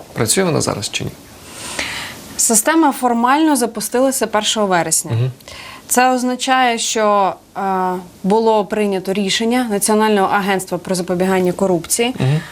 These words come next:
Speaker 2: про те, що у відповідності до вимог, тобто із отриманням сертифікату від Держспецзв'язку,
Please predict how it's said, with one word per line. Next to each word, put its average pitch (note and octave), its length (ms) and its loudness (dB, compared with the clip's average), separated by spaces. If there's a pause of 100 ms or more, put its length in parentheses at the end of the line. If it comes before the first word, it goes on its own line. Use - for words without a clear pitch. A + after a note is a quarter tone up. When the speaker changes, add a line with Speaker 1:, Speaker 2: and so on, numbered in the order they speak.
(140)
Speaker 2:
про A3 160 0
те, A3+ 220 2
що G3 680 2
у A3 120 0
відповідності G#3+ 720 0
до G#3 120 2
вимог, G3 600 0 (500)
тобто G#3+ 320 0
із A#3 300 0
отриманням A3 560 2
сертифікату G#3 720 0
від F3 140 -4
Держспецзв'язку, F3 880 -2